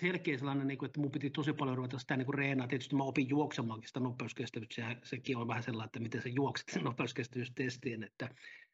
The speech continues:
no sekin, että kun sun pitää miettiä, niin sä oot huono. Mut, niinku, niin, niin se, se oli niinku tavallaan heikkoa ja, ja, ja sieltä ne varmaan ne loukkaantumiset johtuikin sitten, että se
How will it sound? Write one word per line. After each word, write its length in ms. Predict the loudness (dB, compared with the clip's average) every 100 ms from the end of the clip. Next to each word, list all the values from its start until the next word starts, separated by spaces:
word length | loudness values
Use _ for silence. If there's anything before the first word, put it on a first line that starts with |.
| 0
no 80 | 2
sekin, 320 | 2 4 4
että 180 | 2 -2
kun 80 | -4
sun 80 |
pitää 240 | -4 0 4
miettiä, 500 | 4 4 0 0 0
niin 160 | 0
sä 160 | -2 -4
oot 140 | -4
huono. 220 | -4 -4 -4 -10 -18 _
Mut, 160 | 0 2 0 2
niinku, 500 | 4 6 4 4 -2 -16 _ _ _ -14 -14 _ -20 _ 2
niin, 140 | 4
niin 280 | 6 4 2
se, 160 | 2 2
se 140 | 4
oli 160 | 6 6
niinku 160 | 4 2
tavallaan 300 | 2 4 4
heikkoa 380 | 2 0 -2
ja, 160 | -2 -4 -8 -4
ja, 120 | 0
ja 220 | 0 -2 -8 0
sieltä 220 | 2 4
ne 180 | 4 4
varmaan 280 | 2 4 4
ne 200 | 4 2
loukkaantumiset 680 | 2 2 0 -2 -2 0
johtuikin 460 | 0 0 -2 -4 -4
sitten, 340 | -2 -4 -4
että 100 | -4
se 80 | -6